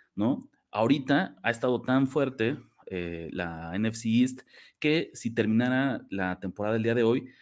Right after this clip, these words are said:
los cuatro estarían, estarían, estarían dentro, Andrés. Commanders, Giants, Cowboys e Eagles.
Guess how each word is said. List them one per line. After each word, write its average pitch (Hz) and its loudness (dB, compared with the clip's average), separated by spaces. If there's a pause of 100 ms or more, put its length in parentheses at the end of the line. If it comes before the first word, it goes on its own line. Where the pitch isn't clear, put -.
(160)
los 98 -2
cuatro 202 0
estarían, 107 0
estarían, 92 -2
estarían 87 -8
dentro, - -10
Andrés. - -16 (500)
Commanders, 139 4
Giants, 120 0
Cowboys 98 -6
e 76 -12
Eagles. - -10